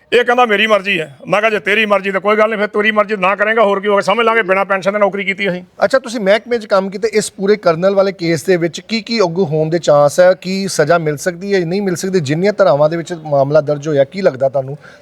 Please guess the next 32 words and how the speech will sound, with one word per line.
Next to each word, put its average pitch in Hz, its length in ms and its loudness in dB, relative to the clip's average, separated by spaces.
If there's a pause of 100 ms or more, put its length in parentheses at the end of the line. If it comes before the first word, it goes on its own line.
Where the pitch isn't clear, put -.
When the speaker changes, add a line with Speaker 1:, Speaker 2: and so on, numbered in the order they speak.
Speaker 1:
ਇਹ 196 40 2
Speaker 2:
ਤੁਹਾਡੀ 202 200 2
Speaker 1:
ਬਿਲਕੁਲ 226 520 2
non 175 200 4
bailable 208 360 2
offense 160 260 -2
ਨੇ 170 100 -2
ਜੀ, 180 80 -8
ਤਿੰਨ 170 200 -2
ਸੌ 190 120 2
ਸੱਤ 180 220 2
non 170 260 2
bailable 165 300 2
offense 151 260 -2
ਹੈ 151 60 -6
ਜੀ। 151 120 -10 (160)
Speaker 2:
ਜੀ। 127 200 -2
Speaker 1:
ਠੀਕ 160 200 2
ਹੈ 196 40 2
ਨਾ? 202 260 0
ਇਹਦੇ 226 240 4
ਵਿੱਚ 208 200 -2
ਇਹ 208 120 2
ਹੈ 208 100 2
ਕਿ 214 140 -2
ਜੇ 196 480 2
ਇਹਨਾਂ 196 220 -2
ਨੂੰ 202 80 -2
ਅਰੈਸਟ, 170 240 0
ਇਹਨਾਂ 202 240 0
ਨੂੰ 202 100 2
ਹੁਣ 202 200 2